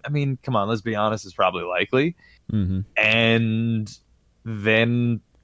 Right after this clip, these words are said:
Speaker 1: Sam can just be our tank commander, right?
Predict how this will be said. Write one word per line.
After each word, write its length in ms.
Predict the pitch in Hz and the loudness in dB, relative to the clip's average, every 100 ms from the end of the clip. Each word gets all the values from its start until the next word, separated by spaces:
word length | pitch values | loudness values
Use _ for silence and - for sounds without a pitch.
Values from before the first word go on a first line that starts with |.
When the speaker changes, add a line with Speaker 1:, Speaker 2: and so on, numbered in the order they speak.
| _ | _
Speaker 1:
Sam 580 | - - 123 214 160 117 | -2 2 4 4 4 0
can 320 | - 123 104 | 0 -2 -2
just 320 | 90 101 - - | -2 -4 -6 -12
be 200 | 95 92 | -4 -2
our 140 | 90 | -2
tank 340 | - 101 87 - | -4 -6 -6 -10
commander, 640 | 90 80 80 - - - _ | -10 -10 -12 -12 -16 -16 _
right? 300 | - 95 117 | -4 0 0